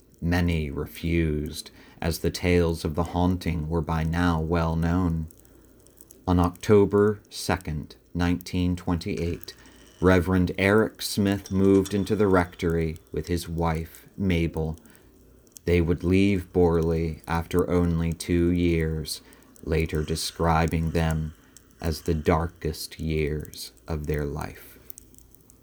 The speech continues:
The first paranormal incident experienced by Eric and Mabel Smith were the sound of footsteps,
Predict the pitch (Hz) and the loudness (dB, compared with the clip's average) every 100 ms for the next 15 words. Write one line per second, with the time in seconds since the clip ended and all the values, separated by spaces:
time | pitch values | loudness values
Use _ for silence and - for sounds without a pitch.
0 | _ - - - - - - - - - | _ -20 -20 -20 -20 -20 -20 -20 -20 -20
1 | - - 135 196 160 - - 120 107 104 | -2 0 6 6 6 2 -4 2 2 4
2 | 101 95 92 - 101 90 101 87 85 87 | 2 2 0 0 -2 -2 -4 -4 -4 -6
3 | - - 117 104 90 85 80 - 87 82 | -8 -2 2 4 4 0 -4 -4 -2 -2
4 | - 92 87 85 90 87 87 85 - 87 | 0 2 2 0 0 2 2 0 -4 -8
5 | - 95 90 85 - 92 101 101 - 101 | -6 -2 0 -2 -2 -2 0 -2 -2 -2
6 | 101 101 107 - 98 - - 87 80 - | -2 -2 -6 -6 -8 -6 -6 -4 -6 -8
7 | - | -20